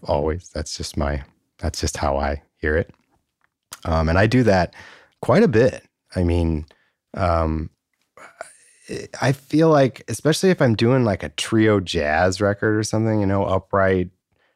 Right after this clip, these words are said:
drums, piano, uh, I, I like for the piano to feel wide. And, and somehow, if, sometimes if you get it right, you can almost create, like, a, like, a three D, like, a depth.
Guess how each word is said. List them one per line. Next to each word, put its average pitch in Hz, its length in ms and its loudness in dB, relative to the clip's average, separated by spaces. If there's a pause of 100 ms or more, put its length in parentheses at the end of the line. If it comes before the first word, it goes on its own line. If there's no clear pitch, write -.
(120)
drums, 92 640 0 (480)
piano, 82 640 -2 (480)
uh, 82 400 -2 (540)
I, - 160 -4 (840)
I 156 140 0
like 143 340 2
for 131 120 0
the 107 120 0
piano 110 400 0
to 90 80 -2
feel 92 280 0
wide. 78 680 -4 (160)
And, 80 260 -8 (100)
and 98 220 -2
somehow, 131 600 2 (100)
if, - 240 -16 (240)
sometimes 151 400 0
if 101 100 -4
you 95 60 0
get 107 240 0
it 95 100 2
right, 87 340 2
you 82 140 -6
can 90 140 -2
almost 90 320 -2
create, 85 320 -2
like, 78 160 -6
a, 76 100 -12 (240)
like, 80 160 -4
a 78 100 -12 (120)
three 98 260 4
D, 76 240 -4
like, 76 180 -8
a 80 60 -8
depth. - 580 -6